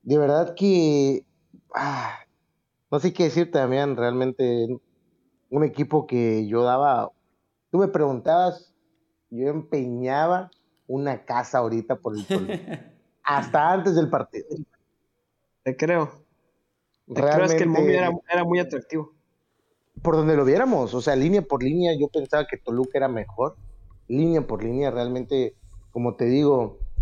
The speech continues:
Speaker 1: eh, la plusvalía de Nacho Ambriz, toda su experiencia, planteamiento de partidos.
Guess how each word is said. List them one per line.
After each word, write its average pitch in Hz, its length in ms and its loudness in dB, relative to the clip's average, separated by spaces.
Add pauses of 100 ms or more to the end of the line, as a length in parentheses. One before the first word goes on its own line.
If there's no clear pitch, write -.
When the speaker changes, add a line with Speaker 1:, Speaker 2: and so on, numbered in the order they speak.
Speaker 1:
eh, 113 880 0
la 131 240 0
plusvalía 127 600 2
de 120 320 2
Nacho 120 260 -4
Ambriz, 131 460 0
toda 131 160 0
su 123 80 -8
experiencia, 127 960 -2 (240)
planteamiento 117 500 -2
de 117 80 2
partidos. 127 840 -2